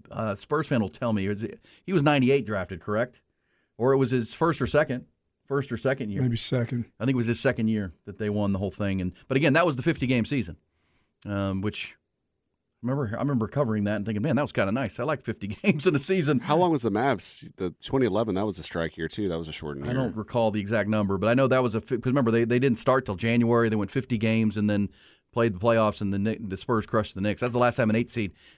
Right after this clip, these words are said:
Speaker 1: made it this far. But, yeah, it, it feels like it's, it's a one eight matchup, but it feels pretty even because of the quality of competition the Heat have already beaten,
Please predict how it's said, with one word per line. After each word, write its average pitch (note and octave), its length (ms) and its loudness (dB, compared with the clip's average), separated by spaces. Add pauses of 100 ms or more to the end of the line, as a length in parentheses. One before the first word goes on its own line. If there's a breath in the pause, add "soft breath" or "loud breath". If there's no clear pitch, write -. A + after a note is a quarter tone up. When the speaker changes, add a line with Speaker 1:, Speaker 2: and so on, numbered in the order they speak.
Speaker 1:
made A#2+ 240 4
it G2+ 260 -4
this A2 260 0
far. F2 360 0 (600 soft breath)
But, G2+ 160 -6
yeah, D#3 220 4
it, A2 100 -4
it C#3 180 -2
feels F3+ 260 4
like C3+ 280 4
it's, B2+ 220 -4
it's C3+ 160 -4
a B2+ 40 2
one D3+ 240 4
eight F3+ 240 2
matchup, C#3 480 2
but B2 140 -2
it A#2+ 80 -4
feels D#3+ 180 0
pretty C#3+ 200 -2
even B2+ 600 0
because C3 360 -2
of C3+ 100 0
the A#2+ 80 -2
quality C#3 340 4
of B2 80 2
competition B2+ 540 -2
the A#2 60 2
Heat B2+ 180 0
have A#2 60 2
already A#2+ 200 4
beaten, D3+ 440 -2